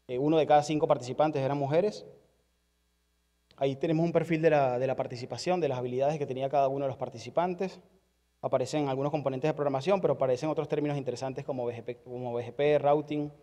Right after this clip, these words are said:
eh, mejora de procesos, operaciones, seguridad, gestión de proyectos, etcétera. Los resultados están por ahí en el, en ese GitHub, en ese link que está ahí. Eh, trabajamos en cuatro proyectos principales.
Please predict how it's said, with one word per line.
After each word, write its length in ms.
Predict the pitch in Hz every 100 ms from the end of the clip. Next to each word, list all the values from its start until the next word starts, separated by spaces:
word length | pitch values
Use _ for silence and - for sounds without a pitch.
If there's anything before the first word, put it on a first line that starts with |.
| _ _ _ _
eh, 220 | 120 117 117
mejora 300 | 120 135 139
de 80 |
procesos, 720 | 131 113 151 147 - 143 139 - - _ _ _ -
operaciones, 640 | 127 123 113 151 147 135
seguridad, 460 | 127 123 123 143 143
gestión 260 | 135 127
de 60 | 135
proyectos, 500 | 127 127 139 151 131
etcétera. 460 | 107 113 98 - - _ _ _ _ _ _ _ _ _ _ _ _ _ _ _ _ _ _ _ _ _ _ - _
Los 180 | 139 147
resultados 560 | 147 151 139 175 190 170
están 220 | 147 147
por 100 | 151
ahí 200 | 143 147
en 100 | 151
el, 320 | 135 123 113
en 100 | 127
ese 200 | 123 156
GitHub, 300 | 147 156 156
en 80 | 139
ese 160 | 127 147
link 200 | 151 147
que 60 |
está 160 | 143 147
ahí. 240 | 156 240 - _ _ _ _ -
Eh, 240 | 123 120
trabajamos 400 | 139 135 131 160
en 60 | 143
cuatro 260 | 139 147 143
proyectos 400 | 135 165 - 190
principales. 720 | 147 - 131 175 202 208